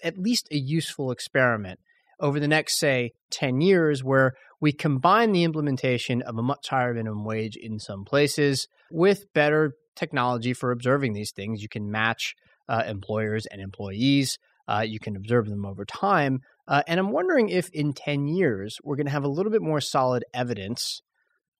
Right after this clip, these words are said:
rather than taking it on faith, uh, that the minimum wage has, uh, either a positive, negative,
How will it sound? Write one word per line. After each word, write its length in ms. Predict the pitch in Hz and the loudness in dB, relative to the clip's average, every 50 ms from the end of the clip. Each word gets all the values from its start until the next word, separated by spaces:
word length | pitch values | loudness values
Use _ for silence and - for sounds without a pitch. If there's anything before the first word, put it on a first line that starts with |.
| _ _ - | _ _ -2
rather 280 | 123 123 127 131 127 | 0 0 0 0 -2
than 300 | 117 120 113 110 110 110 107 - _ _ _ _ _ _ _ _ _ _ _ _ _ _ _ _ | -4 -6 -6 -6 -8 -8 -10 -14 _ _ _ _ _ _ _ _ _ _ _ _ _ _ _ _
taking 320 | - 143 120 - 135 123 | 0 0 0 0 -2 -2
it 80 | 117 110 | -2 -2
on 180 | 113 110 107 107 | -2 -2 -4 -6
faith, 480 | - - - 202 180 139 123 123 123 - _ _ _ _ _ _ | -8 0 4 6 6 6 6 2 -2 -6 _ _ _ _ _ _
uh, 180 | - 143 143 143 | 2 4 4 6
that 140 | 143 151 - | 4 4 2
the 80 | - 156 | 4 4
minimum 360 | 165 185 208 202 180 165 147 | 4 6 6 6 4 4 2
wage 380 | 143 139 135 135 135 131 123 - - | 2 4 4 4 4 2 2 -2 -2
has, 500 | - 127 123 120 120 117 117 113 - - - | 0 2 2 4 2 0 -2 -4 -6 -8 -6
uh, 180 | 131 123 113 117 - - | -2 0 0 0 0 0
either 400 | 120 123 131 131 127 131 127 123 - | 0 0 2 2 2 2 0 0 0
a 320 | 127 113 110 110 110 107 110 - _ _ _ | -2 -2 -2 0 -2 -2 -4 -8 _ _ _
positive, 600 | - - 147 156 165 160 170 165 165 165 160 147 - _ _ _ _ _ _ - | -2 2 2 4 4 2 0 0 0 0 0 -2 -6 _ _ _ _ _ _ -2
negative, 600 | 127 143 147 139 143 139 139 135 135 123 123 | 2 2 4 4 4 2 2 0 0 -2 -4